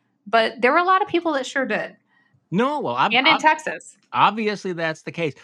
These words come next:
Speaker 2: Okay, so something that you and I, I think, uh, disagreed about was, uh, uh,
Speaker 1: Hmm.
Speaker 2: from a, from a few months ago, um, I was, uh, somewhat skeptical when Time Magazine named Elon Musk the person of the year, and you were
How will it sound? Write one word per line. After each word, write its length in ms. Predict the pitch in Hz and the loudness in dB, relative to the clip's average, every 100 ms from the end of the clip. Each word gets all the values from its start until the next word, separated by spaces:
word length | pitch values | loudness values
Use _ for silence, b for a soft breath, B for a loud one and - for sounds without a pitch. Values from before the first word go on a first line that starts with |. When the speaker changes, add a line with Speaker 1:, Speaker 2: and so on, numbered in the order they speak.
| B | B
Speaker 2:
Okay, 240 | 180 233 220 | -2 0 0
so 200 | 208 202 | 0 -2
something 380 | 240 285 277 190 | -4 -4 -4 -4
that 120 | 123 | -2
you 180 | 139 175 | -2 0
and 100 | 160 | -2
I, 420 | 139 131 113 117 | -2 -2 0 -2
I 20 | |
think, 360 | 113 135 110 113 | -2 -4 -2 0
uh, 140 | 104 | 0
disagreed 500 | 104 123 113 104 135 | -2 -6 -4 -4 -2
about 340 | 110 87 87 101 | -4 -4 -6 -6
was, 520 | 95 87 90 85 82 | -6 -6 -8 -10 -10
uh, 220 | 80 82 - b b b b b - | -8 -10 -14 b b b b b -6
uh, 280 | 101 285 92 | 0 0 0
Speaker 1:
Hmm. 40 | |
Speaker 2:
from 300 | 82 - 139 | -6 -2 0
a, 60 | 135 | 0
from 220 | - 156 | 0 0
a 40 | |
few 160 | 143 180 | 0 0
months 280 | 143 160 - | 0 0 -2
ago, 460 | 127 113 113 - - | 0 0 0 -6 -6
um, 440 | 110 107 104 107 - | -4 -2 -4 -6 -4
I 180 | 110 135 | -2 -2
was, 540 | 131 120 113 101 92 | 0 0 0 -4 -4
uh, 140 | 104 | -4
somewhat 260 | 101 123 110 | -2 -2 -2
skeptical 380 | - 117 - 120 | -4 -6 -4 -4
when 120 | 110 | -2
Time 220 | 110 113 | 0 0
Magazine 460 | 107 104 98 107 101 | 0 0 -2 0 0
named 240 | 104 101 117 | 0 -2 -2
Elon 280 | 107 104 | -2 0
Musk 320 | 101 101 104 - | 0 -2 -6 -12
the 80 | 101 | -8
person 380 | 113 104 - | -6 -6 -4
of 100 | 101 | -6
the 80 | 90 | -4
year, 260 | 101 107 110 | -2 0 0
and 120 | 98 | 0
you 100 | 110 | 2
were 180 | 113 | 0